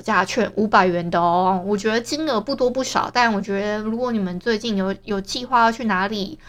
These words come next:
旅行的话，还蛮可以用的。那这个部分呢，再加上我们最近也，也有一些来点糖的复习计划，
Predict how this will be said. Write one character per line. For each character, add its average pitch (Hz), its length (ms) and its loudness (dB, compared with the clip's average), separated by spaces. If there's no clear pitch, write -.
旅 226 200 2
行 196 340 0
的 220 200 2
话， - 420 6
还 202 260 -2
蛮 202 300 2
可 233 160 -4
以 214 180 -4
用 233 180 2
的。 - 240 -12
那 190 640 0
这 - 160 -6
个 294 80 2
部 294 220 0
分 294 240 2
呢， 226 280 2
再 285 200 0
加 269 120 2
上 302 140 2
我 262 60 2
们 196 120 0
最 240 140 -2
近 247 180 -4
也， 196 220 -2
也 214 220 0
有 214 160 4
一 - 20 0
些 247 220 0
来 214 200 4
点 208 200 -2
糖 185 160 -6
的 185 40 -4
复 226 200 -8
习 190 180 -8
计 208 220 -6
划， - 420 0